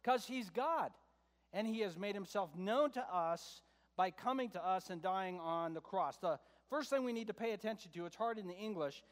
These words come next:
but he is communicating this to a group of people. He's saying,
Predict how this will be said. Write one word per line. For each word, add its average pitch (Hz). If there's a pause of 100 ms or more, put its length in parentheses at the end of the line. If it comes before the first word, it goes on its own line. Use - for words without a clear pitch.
(240)
but 190
he 240
is 262
communicating 208
this 190
to 196
a 160
group 220
of 202
people. 196
He's 185
saying, 202